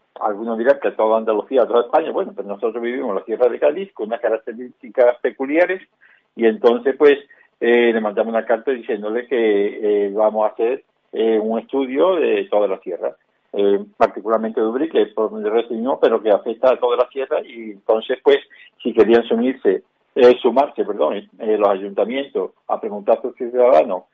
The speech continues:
cuáles son las características de asistencia sanitaria que reciben cada municipio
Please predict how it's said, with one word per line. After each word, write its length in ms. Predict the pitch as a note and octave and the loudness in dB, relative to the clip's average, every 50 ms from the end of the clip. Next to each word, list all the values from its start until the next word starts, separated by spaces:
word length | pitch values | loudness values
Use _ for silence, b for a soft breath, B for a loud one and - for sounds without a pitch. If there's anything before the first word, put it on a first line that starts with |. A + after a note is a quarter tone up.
| _ _ | _ _
cuáles 260 | - A#2+ A2+ A2 A#2 - | -2 0 0 0 0 -2
son 100 | B2 A2+ | 0 0
las 120 | A#2 - | 0 2
características 800 | - B2+ A#2 A#2+ - - C3 B2 C#3+ - _ - - - - - - _ | 0 0 -2 -2 -2 -4 -8 -8 -10 -12 _ -2 0 2 2 0 -2 _
de 220 | - B2 A#2 B2 | -10 -2 2 2
asistencia 480 | B2+ B2 - A#2 - C3 A#2 - C3+ B2+ | 2 2 0 -6 -8 -8 -6 -6 -6 -6
sanitaria 440 | - C3 B2 B2+ - D3 - B2+ - | -4 -4 -2 0 2 2 2 0 -2
que 120 | - - | -6 -10
reciben 280 | - - - - A3 A3+ | -14 -14 -12 -12 -8 -2
cada 220 | - - B3+ B3 | 2 4 4 4
municipio 640 | A#3+ A#3+ B3 B3 A#3 - E4 E4 _ - G2+ F#2+ - | 2 0 -10 -14 -10 -8 -8 -8 _ -4 -4 -4 -4